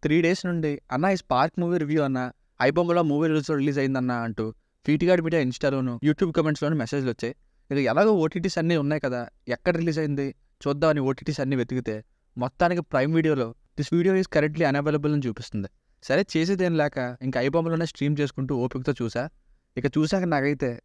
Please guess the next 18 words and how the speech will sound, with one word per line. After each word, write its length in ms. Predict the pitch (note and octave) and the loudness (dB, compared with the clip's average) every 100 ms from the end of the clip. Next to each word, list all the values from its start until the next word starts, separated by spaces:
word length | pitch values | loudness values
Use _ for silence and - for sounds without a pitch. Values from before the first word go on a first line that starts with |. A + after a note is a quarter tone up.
| - | -4
మధ్యలోనే 480 | A#2+ B2 D#3 D#3+ D#3+ | -2 0 2 2 2
ఆపేయాలనిపించింది. 840 | B2+ A#2+ D3+ C3+ A2+ A2+ G#2+ G2+ - _ _ _ - | -2 0 0 0 -2 -4 -4 -6 -8 _ _ _ -10
ఒక్క 260 | - - | -8 -4
సెకండ్ 340 | - B2 E3+ F#3 | -2 0 2 2
హాఫ్‌లో 220 | F#3 F#3 | 2 0
ఫ్లాష్ 340 | - B2+ C3+ | 2 0 0
బ్యాక్, 200 | - D#3+ - | -2 -4 -2
ఈ 80 | C3+ | -4
స్పార్క్ 460 | - A#2 C3+ - | 0 0 0 0
అంటే 200 | F3 E3+ D#3+ | -2 0 0
ఏంటో 180 | D#3 | 0
చెప్తూ 300 | D#3 C3+ - C#3+ | 0 -2 0 0
వచ్చే 200 | C3 C#3+ | 0 -2
ఆ 60 | C3 | -2
పర్టిక్యులర్ 480 | A#2 A2+ - D3+ D#3+ | -4 -2 -4 0 0
రన్ 180 | C3 B2+ | 0 -2
టైమ్ 160 | C3 C3 | -2 0
తప్ప 200 | A2+ - | -2 -2